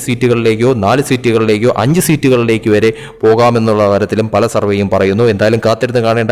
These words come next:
കാര്യം തന്നെയാണ് എന്തായിരിക്കും രണ്ടായിരത്തി ഇരുപത്താറ് നിയമസഭാ തെരഞ്ഞെടുപ്പിൽ കേരളത്തിൽ സംഭവിക്കാൻ പോകുന്ന വമ്പൻ മാറ്റങ്ങൾ, വമ്പൻ അട്ടിമറികൾ, വമ്പൻ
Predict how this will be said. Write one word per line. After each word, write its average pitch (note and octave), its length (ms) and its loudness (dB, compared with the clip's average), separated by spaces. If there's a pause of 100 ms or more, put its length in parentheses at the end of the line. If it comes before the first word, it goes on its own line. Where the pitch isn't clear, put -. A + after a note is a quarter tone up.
കാര്യം G#2+ 260 0
തന്നെയാണ് G#2 320 2 (120)
എന്തായിരിക്കും G#2+ 540 0
രണ്ടായിരത്തി G#2 360 0
ഇരുപത്താറ് G#2 420 2 (480)
നിയമസഭാ D#3 420 2 (100)
തെരഞ്ഞെടുപ്പിൽ G#2+ 500 -2
കേരളത്തിൽ G2+ 460 0
സംഭവിക്കാൻ G#2 420 2 (120)
പോകുന്ന G2+ 220 2 (180)
വമ്പൻ B2 360 0 (140)
മാറ്റങ്ങൾ, A2 440 0 (140)
വമ്പൻ A#2 320 0 (120)
അട്ടിമറികൾ, G#2+ 440 -2 (140)
വമ്പൻ A2+ 240 0